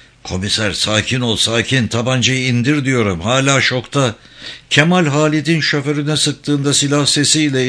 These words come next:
irkiliyor. Ayağa kalkarken bir bana, bir kafası patlamış yerde yatan kargaya bakıyor.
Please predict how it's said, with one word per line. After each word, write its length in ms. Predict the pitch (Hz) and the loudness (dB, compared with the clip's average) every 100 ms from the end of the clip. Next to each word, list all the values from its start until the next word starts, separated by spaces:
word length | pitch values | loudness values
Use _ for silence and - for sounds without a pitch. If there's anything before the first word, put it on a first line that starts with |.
| 123 | 0
irkiliyor. 640 | - 117 104 98 92 90 - - - - - | 0 0 2 2 0 -6 -14 -20 -20 -16 -6
Ayağa 380 | 87 78 87 | -4 -2 -6
kalkarken 680 | - 87 87 87 87 92 90 | -6 -6 -4 -4 -4 -4 -2
bir 240 | 113 107 90 | -2 0 -2
bana, 320 | 90 98 98 | -2 -2 -2
bir 160 | 123 | -4
kafası 480 | 104 117 120 117 127 | -4 -6 -4 -2 -2
patlamış 460 | 117 117 120 120 113 | -4 -6 -4 -2 0
yerde 280 | 117 110 127 | 0 0 0
yatan 420 | 117 113 123 117 | 0 -2 -2 -2
kargaya 600 | 113 117 107 107 107 104 | -2 -2 0 0 2 0
bakıyor. 520 | 90 92 87 82 76 | -2 -2 -4 -4 -8